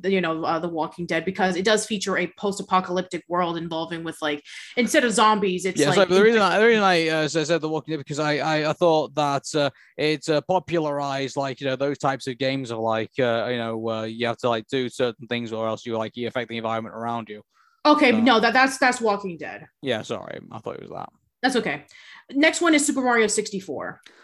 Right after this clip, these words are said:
Speaker 2: Um, hmm, you know, it was, uh, like, it wasn't like the fir-, mind you, I'm trying to think three D platformers. Like, it was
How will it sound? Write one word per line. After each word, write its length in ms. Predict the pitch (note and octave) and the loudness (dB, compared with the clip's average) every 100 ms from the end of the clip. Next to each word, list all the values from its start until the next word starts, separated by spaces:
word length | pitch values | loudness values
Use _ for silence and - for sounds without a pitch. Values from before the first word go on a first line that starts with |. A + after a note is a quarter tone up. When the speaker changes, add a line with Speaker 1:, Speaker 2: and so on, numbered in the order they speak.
| _ | _
Speaker 2:
Um, 600 | - D3 D#3 D#3+ D#3+ D#3+ - | 2 4 6 4 2 -2 -10
hmm, 580 | E3 F#3+ F3 E3 D#3+ D3+ C3 - - - _ _ - | -8 -6 -4 -4 -6 -6 -10 -18 -20 -20 _ _ -2
you 100 | F3 | 4
know, 400 | F3+ F3 E3+ - - | 6 6 4 0 -8
it 180 | - G3 | -2 4
was, 500 | F#3 F#3 F#3+ F3 C3+ | 6 8 6 4 0
uh, 580 | - _ - D2 D2 D#3 | -12 _ -20 -20 -16 -14
like, 560 | F3 E3 F#3+ E3+ B2 D2 - | -4 2 4 2 -4 -12 0
it 120 | G3 | 4
wasn't 240 | A3 A#3+ | 4 4
like 120 | A#3 | 0
the 80 | F3+ | 0
fir-, 480 | D3+ D3+ D#3 D#3 D3 - | -2 2 2 2 -2 -8
mind 220 | G3 F#3 | -10 -6
you, 100 | E3+ | -6
I'm 100 | C#3+ | -6
trying 160 | D3+ F3 | -8 -8
to 40 | |
think 180 | E3 D3 | -8 -8
three 160 | C#3 | -6
D 100 | B2 | -6
platformers. 580 | A#2 C3 A#2 A#2+ A#2 A#2 | -4 -4 -4 -6 -6 -4
Like, 240 | C3+ C#3 F3+ | -2 0 0
it 100 | F#3 | 2
was 540 | F#3+ A#3 G3+ F3+ - | 4 6 6 4 0